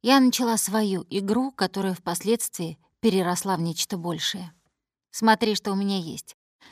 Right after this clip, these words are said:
Я помахала перед носом Тошки украденным Nokia тридцать пять десять ай.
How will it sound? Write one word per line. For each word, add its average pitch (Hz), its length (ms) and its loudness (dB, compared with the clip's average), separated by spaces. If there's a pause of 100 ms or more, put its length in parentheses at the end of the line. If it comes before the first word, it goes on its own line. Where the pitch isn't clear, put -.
(120)
Я 247 180 6
помахала 226 520 2
перед 214 260 0
носом 196 320 -2
Тошки 226 320 -2
украденным 190 640 0
Nokia 196 360 0
тридцать 190 440 -4
пять 175 220 -2
десять 185 360 -2
ай. 165 300 -4